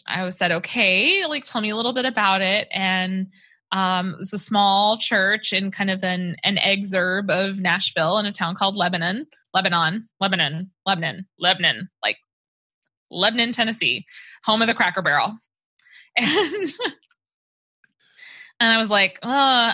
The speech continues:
um, this is definitely not what I had imagined." Again, like, I kind of thought going into divinity school, all throughout divinity school, I remember thinking, like, and praying, just, "God,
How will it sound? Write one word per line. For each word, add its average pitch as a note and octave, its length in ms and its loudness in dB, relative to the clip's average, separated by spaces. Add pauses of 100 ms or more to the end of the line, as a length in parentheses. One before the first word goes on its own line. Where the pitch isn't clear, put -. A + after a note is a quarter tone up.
um, B3+ 680 2 (680)
this D#4 160 0
is F#4 160 -2
definitely E4+ 360 2
not A#3 340 2
what A#3 120 0
I G3 240 4
had F#3+ 560 0 (340)
imagined." F#3 760 2
Again, F#3 420 2
like, E3 240 -4
I F#3+ 140 0
kind G#3 240 -2
of F#3+ 100 -4
thought F3+ 640 0 (560)
going A3+ 360 2
into G#3 440 0
divinity B3 420 0
school, A#3+ 240 -4
all A3 460 0
throughout G3+ 260 -2
divinity G3+ 400 -4
school, F#3+ 460 0
I E3+ 160 2
remember F3+ 440 0
thinking, F3+ 460 -4
like, D#3 260 -4 (160)
and F#3+ 140 -6
praying, F3 540 2
just, - 240 -12
"God, F3 360 2